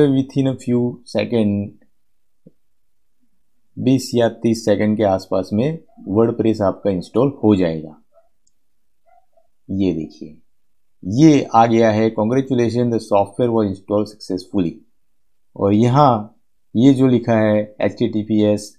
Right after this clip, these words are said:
ये आपका यूआरएल है, वेबसाइट का यूआरएल ये है मेन,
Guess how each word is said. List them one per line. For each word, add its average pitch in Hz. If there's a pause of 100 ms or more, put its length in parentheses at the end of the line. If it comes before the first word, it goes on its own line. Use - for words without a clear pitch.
(120)
ये 110
आपका 110 (380)
यूआरएल 120
है, 123 (1080)
वेबसाइट 107
का 104
यूआरएल 107
ये 110
है 110
मेन, 110